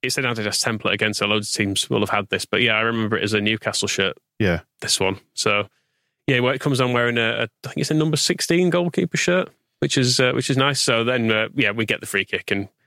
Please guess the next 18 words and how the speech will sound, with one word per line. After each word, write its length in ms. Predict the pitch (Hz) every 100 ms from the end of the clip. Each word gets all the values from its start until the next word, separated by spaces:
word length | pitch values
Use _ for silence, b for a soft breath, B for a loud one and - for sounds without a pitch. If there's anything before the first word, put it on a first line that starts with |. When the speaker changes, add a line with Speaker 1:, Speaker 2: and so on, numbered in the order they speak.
| _ _
Speaker 1:
for 80 | -
some 140 | 135 165
reason 260 | 143 131
we're 60 | 117
pulling 260 | - 123
the 60 | 113
ball 180 | 120 117
back 140 | 104
to 60 | -
Carlton 320 | - 117 -
Palmer 320 | - 127 123
for 140 | - 98
a 40 |
shot. 280 | - 101 - _ _ _ _
What 120 | - 226
are 20 |
we 80 | 220
doing? 320 | 233 277